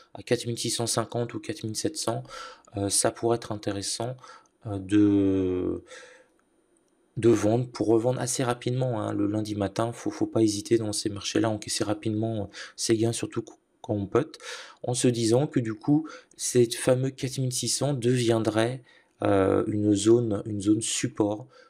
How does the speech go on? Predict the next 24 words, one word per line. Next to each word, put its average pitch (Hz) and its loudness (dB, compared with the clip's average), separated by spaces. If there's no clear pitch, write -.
Donc 101 -14
on 98 -6
retournerait 117 0
sur - -2
les 107 6
quatre 113 -4
mille 101 -4
six. 123 -4
Alors 101 2
peut-être 131 0
pour 120 -2
les 113 4
casser, 113 0
mais 127 -2
si 123 -4
ça 113 0
devient 104 4
support, 120 0
pour 123 2
rebondir 113 2
et 123 -2
monter 117 -4
encore, 117 -2
euh, 98 -8